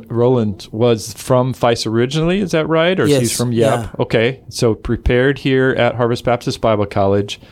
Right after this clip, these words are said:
Speaker 1: and then God called him back to Yap and then back to Feist to s-,
Speaker 2: Yes.
Speaker 1: to start a church and Bible
Speaker 2: Yeah,
Speaker 1: study, right?
Speaker 2: yeah.
Speaker 1: Wow.
Speaker 2: He started the Bible study in our, uh, house, in our living room, with, uh, my parents and all of us in our family, and, uh,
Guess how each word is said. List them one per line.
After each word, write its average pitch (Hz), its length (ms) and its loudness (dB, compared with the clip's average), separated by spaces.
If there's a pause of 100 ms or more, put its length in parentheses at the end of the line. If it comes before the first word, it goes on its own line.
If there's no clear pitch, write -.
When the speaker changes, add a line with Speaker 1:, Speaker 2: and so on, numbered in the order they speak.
(200)
Speaker 1:
and 101 100 -2
then 104 140 0
God 113 500 -2
called 123 360 0
him 117 240 -2
back 110 560 0
to 123 140 -4
Yap 113 380 0
and 107 100 0
then 107 140 0
back 104 240 -2
to 113 80 -4
Feist 113 440 -4
to 110 60 -4
s-, 147 80 -4
Speaker 2:
Yes. 120 220 -2
Speaker 1:
to 113 100 -2
start 110 240 0
a 101 40 2
church - 260 -4
and 113 100 0
Bible 135 180 0
Speaker 2:
Yeah, - 180 -4
Speaker 1:
study, 85 180 0
right? 82 180 0
Speaker 2:
yeah. 107 120 -2 (180)
Speaker 1:
Wow. 95 320 -2 (400)
Speaker 2:
He 139 80 -4
started 127 380 0
the 123 80 0
Bible 123 240 2
study 127 440 0
in 117 120 2
our, 113 260 0
uh, 107 180 -2
house, 123 640 -2
in 135 160 -8
our 113 180 -2
living 110 280 -2
room, 113 340 -2 (240)
with, 117 220 -4
uh, 107 180 -4
my 107 180 -2
parents 110 480 -2
and 113 220 -10
all 113 180 -4
of 107 120 -2
us 113 200 -4
in 107 60 -4
our 101 80 -4
family, 113 540 -2 (160)
and, 110 340 -4
uh, 107 280 -6